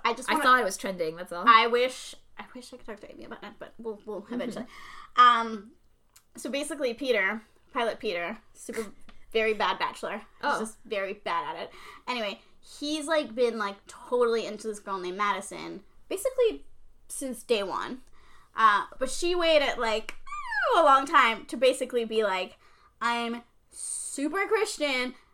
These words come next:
Speaker 1: and I don't believe in sex before marriage."
Speaker 2: Ooh.
Speaker 1: And the one thing that Peter is famous
Speaker 2: Not,
Speaker 1: for
Speaker 2: oh, that she thinks that, but, oh, that she waited a long time.
Speaker 1: Yeah.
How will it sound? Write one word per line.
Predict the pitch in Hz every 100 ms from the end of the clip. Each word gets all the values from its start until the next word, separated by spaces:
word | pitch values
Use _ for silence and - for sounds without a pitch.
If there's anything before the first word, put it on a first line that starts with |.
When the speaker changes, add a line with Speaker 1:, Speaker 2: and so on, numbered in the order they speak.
| _ -
Speaker 1:
and | 233
I | 214
don't | 233 226
believe | 233 214
in | 214 214
sex | 220 185 -
before | 220 202 175
marriage." | 147 104 135 226 - -
Speaker 2:
Ooh. | 190 208 160 165 - - - -
Speaker 1:
And | 269
the | 285
one | 311 427 508
thing | 508 415
that | 269
Peter | - 349 339
is | 294 -
famous | 330 330 277
Speaker 2:
Not, | 320 220
Speaker 1:
for | 247
Speaker 2:
oh, | 285
that | 254 233
she | 220
thinks | 233 220
that, | 226 202
but, | 196 -
oh, | 233 226
that | 208 196
she | 202
waited | 185 196 196
a | 175
long | 165 170
time. |
Speaker 1:
Yeah. | 190